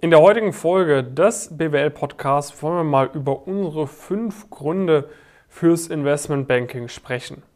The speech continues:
Ja, also man muss natürlich hinzusagen, Jonas, du hattest eine Station im M und A gemacht gehabt, ähm, hat sich da am Anfang vom Studium hin orientiert. Ich mein, äh, mein, mein U-B-S-Praktikum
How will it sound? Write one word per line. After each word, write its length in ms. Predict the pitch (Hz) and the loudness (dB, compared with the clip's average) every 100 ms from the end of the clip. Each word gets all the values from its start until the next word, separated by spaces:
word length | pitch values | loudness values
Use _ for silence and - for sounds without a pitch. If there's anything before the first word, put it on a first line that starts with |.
| _ - | _ -8
Ja, 260 | 139 156 | 0 2
also 340 | 135 139 139 - - - - _ | 2 2 -2 -4 -20 -20 -20 _
man 80 | 156 | 2
muss 160 | 185 196 | 4 4
natürlich 440 | 170 185 185 180 | 2 2 0 0
hinzusagen, 800 | 175 165 202 208 180 170 170 170 | -2 -2 0 0 6 8 8 4
Jonas, 380 | 160 156 151 - | 4 4 2 0
du 220 | 170 165 | 2 4
hattest 240 | 165 - 151 | 4 2 2
eine 240 | 147 147 | 2 2
Station 640 | - 147 - 165 170 165 | 0 -6 -2 0 0 0
im 320 | - 160 156 151 | -4 -4 -2 -4
M 180 | 156 | -4
und 140 | 151 - | -4 -4
A 180 | 202 190 | -2 0
gemacht 460 | 160 156 156 - | 0 -2 -4 -4
gehabt, 480 | 160 147 202 196 - - - - _ | -4 2 2 2 -18 -20 -20 -20 _
ähm, 200 | 151 143 | -2 2
hat 160 | 160 - | 0 0
sich 120 | - | 2
da 100 | 143 | 2
am 100 | 143 | 2
Anfang 300 | - 190 170 | -4 -6 -4
vom 160 | 175 | -4
Studium 380 | 165 - 165 156 | -6 -6 -4 -2
hin 120 | 160 | -2
orientiert. 540 | 170 147 156 147 165 151 | -2 -2 -4 -2 -4 -4
Ich 100 | - | -6
mein, 220 | 139 143 | -6 -6
äh, 400 | 147 143 71 76 | -8 -6 -8 -8
mein, 420 | 156 151 147 151 | -6 -4 -4 -4
mein 160 | 143 147 | -4 -4
U-B-S-Praktikum 1040 | 160 147 147 156 - 156 156 156 - 151 | -4 -2 -2 -4 -2 -2 -2 -4 0 0